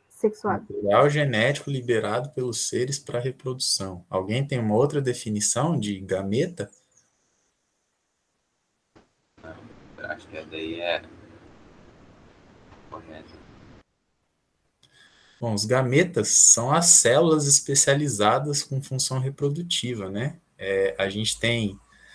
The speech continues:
Speaker 2: tem dois tipos, já ouviram? Nos animais, já ouviram os, o nome desses dois tipos?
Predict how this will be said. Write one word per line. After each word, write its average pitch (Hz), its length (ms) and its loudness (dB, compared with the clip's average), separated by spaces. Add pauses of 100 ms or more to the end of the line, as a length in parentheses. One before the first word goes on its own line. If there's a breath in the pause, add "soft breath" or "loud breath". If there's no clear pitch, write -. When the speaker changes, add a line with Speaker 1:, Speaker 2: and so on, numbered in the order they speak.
(460 soft breath)
Speaker 2:
tem 101 180 0
dois 156 260 6
tipos, - 680 0
já 98 120 2
ouviram? 123 540 0
Nos 104 240 -2
animais, 101 540 -2
já 95 80 -4
ouviram 123 560 -4 (200)
os, 95 480 -10
o 98 120 -6
nome 135 320 0
desses 147 320 -4
dois 98 260 -2
tipos? - 540 -4